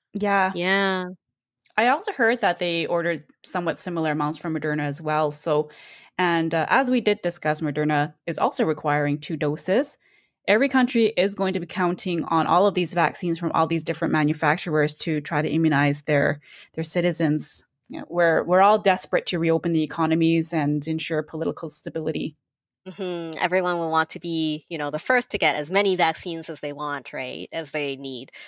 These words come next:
Speaker 2: So Canada, like, going back to Canada, they pre-ordered twenty million doses, and that's enough to vaccinate ten million Canadians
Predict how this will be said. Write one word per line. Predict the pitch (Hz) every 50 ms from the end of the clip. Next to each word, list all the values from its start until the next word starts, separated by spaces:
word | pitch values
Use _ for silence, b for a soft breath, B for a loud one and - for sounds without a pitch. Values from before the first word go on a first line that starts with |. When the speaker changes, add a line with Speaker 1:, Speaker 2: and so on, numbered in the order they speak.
| B
Speaker 2:
So | - - 180 170
Canada, | 165 - - 185 196 202 202 190 175 165 160 156
like, | 156 160 151 143 - B B B
going | - 180 175 170
back | 175 170
to | - 170
Canada, | - - 165 165 175 165 156 156
they | 135 156
pre-ordered | 151 - - 165 160 160 156 160 151 -
twenty | - - - 208 226 233
million | 202 185 180 180 185 180 170
doses, | 160 151 147 156 - - 180 180 208 233 247 - B B B B B B -
and | 160 165 156 156 151 147
that's | 170 170 - -
enough | 208 180 170 165 -
to | - 175 156 156 _ _
vaccinate | 175 170 - - - 160 151 147 -
ten | - - 165 160 156
million | 156 151 151 151 147 147
Canadians | 139 - 156 156 175 190 175 151 131 135 143 165 185